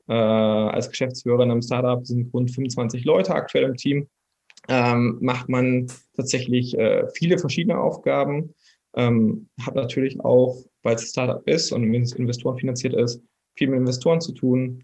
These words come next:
ähm, spreche sehr intensiv mit unserem Designteam, äh, entwickle neue Kollektionen, habe sehr viel, äh, zu tun mit dem Thema Marketing und der Vermarktung der ganzen, äh, Marke und n-,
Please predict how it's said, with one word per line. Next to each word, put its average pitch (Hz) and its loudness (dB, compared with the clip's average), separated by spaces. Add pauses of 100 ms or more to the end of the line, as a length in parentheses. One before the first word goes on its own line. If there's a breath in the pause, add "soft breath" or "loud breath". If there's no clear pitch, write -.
ähm, 117 0
spreche 127 4
sehr 127 4
intensiv 123 -2
mit 131 -4
unserem 131 -2
Designteam, 127 0
äh, 117 -2
entwickle 123 -4
neue 123 2
Kollektionen, 127 -2 (400)
habe 127 4
sehr 127 6
viel, 120 2
äh, 120 2
zu - -12
tun 120 -2
mit 123 -2
dem 113 -2
Thema 117 -2
Marketing 123 -2
und 117 -6
der 110 -4
Vermarktung 127 -4
der 113 0
ganzen, 110 -2 (460 loud breath)
äh, 117 2 (300)
Marke 120 -2 (540)
und 127 -2 (380)
n-, 123 0